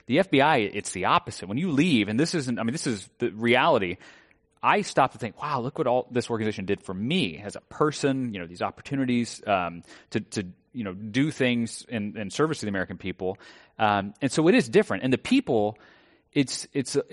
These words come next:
the organization, for those of you who have op-, an opportunity to meet someone in the F B I or, you know, know F B I agents or analysts or professional staff, I mean, the,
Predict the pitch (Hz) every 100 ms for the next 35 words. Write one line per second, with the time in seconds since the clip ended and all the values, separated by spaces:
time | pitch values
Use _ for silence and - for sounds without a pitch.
0 | 113 98 135 147 175 147 147 180 123 113
1 | 123 143 123 127 120 113 104 104 92 101
2 | 104 117 95 - 101 90 - 87 113 175
3 | - - 147 147 139 135 131 135 127 123
4 | 127 123 95 82 95 90 117 120 110 110
5 | 110 104 104 104 - 98 101 143 107 92
6 | - - 92 87 - 113 113 - - 147
7 | 110 87 - - - _ - 113 117 113
8 | 123 120